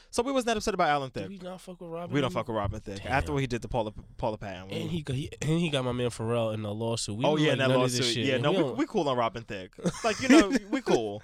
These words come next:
Speaker 2: We really
Speaker 1: There ain't
Speaker 2: cool.
Speaker 1: no beef, but you're not invited to the cookout.
Speaker 2: You can't come to the cookout,
Speaker 1: Yeah, we
Speaker 2: fair.
Speaker 1: just cool.
Speaker 2: Fair.
Speaker 1: I'll still follow you on Instagram. I'm gonna like your shit,
Speaker 2: Right.
Speaker 1: but we not, we not kicking it together.
Speaker 2: I don't know. Don't show up to the house on,
Speaker 1: Yeah.
Speaker 2: on a holiday.
Speaker 1: Right.
Speaker 2: Like, mm.
Speaker 1: Yeah, but shout out to Alan Thicke. Huh?
Speaker 2: Right.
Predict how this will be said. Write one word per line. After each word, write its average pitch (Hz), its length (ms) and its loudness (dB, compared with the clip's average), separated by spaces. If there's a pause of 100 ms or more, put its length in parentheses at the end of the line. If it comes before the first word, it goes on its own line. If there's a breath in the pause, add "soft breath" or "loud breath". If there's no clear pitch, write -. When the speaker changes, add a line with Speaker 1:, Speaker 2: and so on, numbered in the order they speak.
(140)
Speaker 2:
We 180 100 0
really 151 220 6
Speaker 1:
There 202 120 6
ain't 131 120 6
Speaker 2:
cool. - 80 4
Speaker 1:
no - 20 2
beef, 156 340 2
but 131 120 -2
you're 170 100 0
not 151 140 2
invited 120 200 0
to 113 40 -12
the 104 80 -12
cookout. 120 240 -6
Speaker 2:
You 123 80 -4
can't 143 280 4
come 143 180 2
to 139 100 2
the 127 80 0
cookout, - 240 -4
Speaker 1:
Yeah, 135 160 2
we - 140 0
Speaker 2:
fair. 110 40 0
Speaker 1:
just 247 160 0
cool. 123 560 0
Speaker 2:
Fair. 120 300 -2
Speaker 1:
I'll 156 100 2
still 190 140 2
follow 180 240 2
you 180 100 0
on 170 60 2
Instagram. 151 340 0
I'm 147 80 -2
gonna 147 140 -2
like 151 160 0
your 151 80 -6
shit, 151 200 2
Speaker 2:
Right. 110 160 2
Speaker 1:
but - 80 -8
we 143 80 -4
not, 143 300 0
we 123 80 -12
not 131 220 -4
kicking 131 240 -2
it 107 100 -12
together. 104 320 -14
Speaker 2:
I 107 40 -6
don't 107 160 -4
know. 101 100 -4
Don't 110 180 -4
show 123 140 -2
up - 100 -6
to 123 100 -6
the 107 80 -6
house 101 280 -6
on, 110 80 -6
Speaker 1:
Yeah. 98 140 -2
Speaker 2:
on 101 100 -6
a 95 40 -8
holiday. 98 420 -6
Speaker 1:
Right. 127 280 0
Speaker 2:
Like, 95 60 -8
mm. 120 440 -4
Speaker 1:
Yeah, 120 80 -2
but 120 80 -4
shout 147 100 -2
out 156 60 -8
to 101 80 -10
Alan 101 220 -6
Thicke. 90 280 -14
Huh? 101 100 -12
Speaker 2:
Right. 87 280 -10